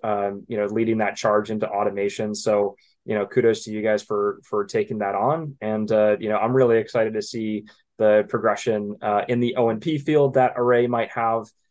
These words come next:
um, as well as helping to maybe be able to support that.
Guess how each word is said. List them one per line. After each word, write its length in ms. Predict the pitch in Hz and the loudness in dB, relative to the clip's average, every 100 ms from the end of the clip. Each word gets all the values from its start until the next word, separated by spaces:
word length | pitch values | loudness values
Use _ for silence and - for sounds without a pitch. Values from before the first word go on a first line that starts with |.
| _ _ | _ _
um, 460 | 110 107 107 107 107 113 | -4 0 0 -4 -8 -8
as 160 | 113 | 0
well 180 | 117 110 | 4 6
as 120 | 107 | 4
helping 400 | 113 107 110 107 | 2 0 -2 -4
to 280 | - 107 104 | 0 2 2
maybe 180 | 117 110 | 0 -6
be 160 | 101 110 | -2 0
able 160 | 107 | 0
to 80 | 107 | 0
support 440 | - 110 110 107 110 | -2 -4 -2 0 0
that. 260 | 104 101 | 0 0